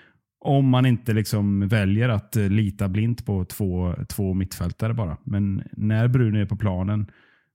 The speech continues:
ja, men då, eh, då har han den friheten som du beskriver, Mackan, att han kan vandra in och ut på högerkanten och göra egentligen vad han vill.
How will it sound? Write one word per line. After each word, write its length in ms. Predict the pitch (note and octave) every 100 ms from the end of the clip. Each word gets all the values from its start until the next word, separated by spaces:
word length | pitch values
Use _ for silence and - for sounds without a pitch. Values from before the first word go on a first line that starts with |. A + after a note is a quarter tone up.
| _ _
ja, 100 | -
men 140 | G2+ G2
då, 340 | G2+ B2+ B2
eh, 140 | A#2 G#2
då 300 | F#2+ - G2
har 220 | A2+ G#2+
han 120 | G#2+ A#2
den 160 | G#2
friheten 480 | F#2 G#2 F2 F2 G2
som 120 | F#2
du 100 | F#2
beskriver, 440 | E2+ F2+ F#2 E2+ F2+
Mackan, 340 | G#2+ - F#2+
att 100 | F2+
han 120 | F#2
kan 140 | F#2+ F#2+
vandra 380 | G#2 F#2+ G2
in 200 | A#2+ A#2
och 60 | B2
ut 280 | G#2+ A2 -
på 120 | A2+
högerkanten 640 | A2 F#2+ F#2+ G#2 G2 G2+
och 60 | A2
göra 180 | G#2 G2+
egentligen 340 | G#2+ G2+ G#2+
vad 140 | G2
han 140 | F#2+ G2
vill. 300 | F2+ E2